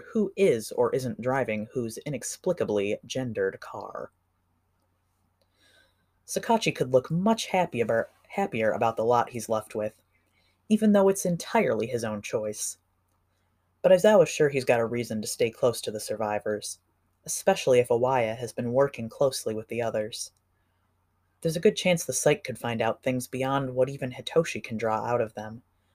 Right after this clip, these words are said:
and Sakachi does seem to be rather devoted to staying within the Ice Queen's radius.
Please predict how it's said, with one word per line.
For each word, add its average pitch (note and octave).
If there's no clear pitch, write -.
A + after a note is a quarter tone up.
and D3+
Sakachi E3+
does F3+
seem C#3
to B2+
be C3
rather B2
devoted C#3+
to -
staying C#3+
within C3
the A#2+
Ice A#2+
Queen's G#2+
radius. A2